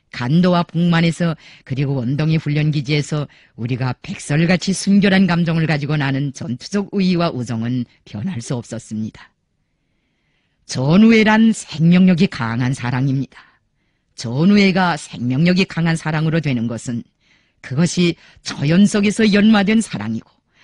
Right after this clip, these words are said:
동지를 대신하여 불 속에도 들어갈 수 있고 죽을 수도 있는 사랑이기 때문입니다.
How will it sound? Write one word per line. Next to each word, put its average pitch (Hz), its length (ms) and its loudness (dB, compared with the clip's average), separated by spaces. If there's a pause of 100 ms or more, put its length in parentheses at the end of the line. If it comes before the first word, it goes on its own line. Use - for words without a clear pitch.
(180)
동지를 185 600 4
대신하여 196 720 2
불 120 220 -6
속에도 185 400 2
들어갈 190 340 2
수 190 140 -6
있고 175 260 -6
죽을 135 400 -6
수도 - 220 -6
있는 226 260 -2
사랑이기 151 560 -4
때문입니다. 110 640 -10